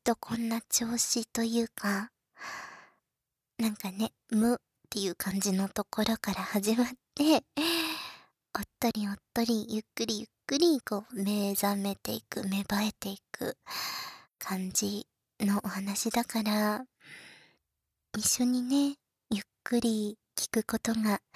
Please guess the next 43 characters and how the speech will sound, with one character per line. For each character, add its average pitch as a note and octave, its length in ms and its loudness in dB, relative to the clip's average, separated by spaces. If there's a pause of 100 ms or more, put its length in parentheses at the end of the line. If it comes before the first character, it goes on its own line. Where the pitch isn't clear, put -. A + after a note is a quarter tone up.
(580)
で A3+ 120 4
き - 120 -4
た G#3+ 200 4
ん G#3+ 100 4
じ G3+ 80 2
ゃ G3+ 60 4
な G#3+ 160 4
い G#3+ 60 -2
か - 200 -2
と - 300 -4 (120)
思 F#3+ 240 0
い F#3+ 60 0
ま G3+ 160 0
す。 - 240 -2 (1080)
こ G3+ 120 -4
う、 F#3+ 40 0 (760)
作 - 280 2
品 D4+ 260 4
の D4+ 120 6
中 D4+ 280 4
で G#3 160 4
大 A#3+ 320 4
き - 200 0
な A#3 140 2
変 A#3+ 280 -2
化 G#3 200 -2
が G3+ 260 0 (280)
あ G3 140 0
る G3 300 -2 (800)
も G3 100 0
の F#3+ 140 0
っ - 60 -6 (260)
て、 F3+ 320 -2 (340)
結 - 200 -4 (100)
構 G3+ 100 -2 (880)
聞 - 140 -4
く B3 120 2
の A#3 120 2
に G3+ 140 -2
パ A3+ 240 0
ワ A3+ 260 2
ー G3 40 -2
を - 20 -12